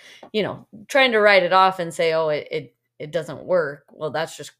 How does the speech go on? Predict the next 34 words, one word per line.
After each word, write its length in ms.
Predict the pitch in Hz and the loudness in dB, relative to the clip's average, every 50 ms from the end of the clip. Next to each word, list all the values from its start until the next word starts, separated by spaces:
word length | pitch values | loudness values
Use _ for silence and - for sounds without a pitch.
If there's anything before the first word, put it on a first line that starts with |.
| _ _ _ | _ _ _
that's 380 | 151 175 247 262 285 311 - - | -2 2 4 4 4 2 0 -6
crazy 420 | - - 185 170 160 160 156 147 | -6 -4 -4 -4 -4 -8 -12 -12
to 120 | 143 - | -12 -12
me 300 | 139 170 180 160 143 139 | -10 -10 -8 -8 -8 -12
because 300 | 135 127 147 151 156 131 | -12 -14 -14 -14 -14 -14
it's 120 | 139 - - | -14 -14 -12
like, 200 | 139 98 - _ _ - | -12 -12 -12 _ _ -10
yeah, 120 | - 139 120 | -8 -8 -6
this 220 | 160 185 190 - | -6 -8 -10 -10
has 140 | 240 202 170 | -14 -12 -6
worked 260 | 165 165 156 156 - | -6 -6 -6 -6 -12
for, 280 | - - 214 240 240 - _ - - - 180 - | -10 -4 -4 -4 -4 -6 _ -8 -8 -8 -8 -12
<laughs> 300 | - - - - - _ | -18 -18 -18 -20 -20 _
for 160 | - 302 277 | 0 6 6
as 160 | 254 254 240 | 6 6 6
long 240 | 247 220 214 220 208 | 4 2 2 2 0
as 300 | 208 196 208 196 - - _ _ _ | -2 -4 -4 -6 -12 -20 _ _ _
humans 400 | 226 233 240 202 190 180 165 165 | -12 -10 -8 -8 -8 -8 -10 -10
have 80 | 151 | -12
been 120 | 160 156 151 | -10 -10 -10
on 120 | 147 143 | -10 -12
the 120 | 143 143 | -10 -10
earth. 180 | 139 143 147 147 | -10 -10 -10 -10
I 80 | 143 147 | -12 -12
mean, 200 | 151 143 143 139 | -12 -12 -12 -14
it's 220 | - - - - | -14 -16 -16 -20
just, 540 | - - 143 139 - - - _ - - _ _ _ - - _ _ _ _ _ _ _ _ | -18 -16 -16 -16 -16 -18 -20 _ -20 -20 _ _ _ -20 -20 _ _ _ _ _ _ _ _
we 200 | 190 165 156 151 | -20 -18 -16 -16
were 260 | 143 143 143 143 143 | -14 -12 -12 -12 -10
meant 320 | 147 151 147 170 175 _ - | -10 -10 -10 -10 -10 _ -18
to 80 | - | -20
be 140 | _ - - | _ -20 -20
in 80 | - - | -20 -20
nature. 500 | - - - _ - - - - 180 | -20 -20 -20 _ -20 -20 -20 -20 -20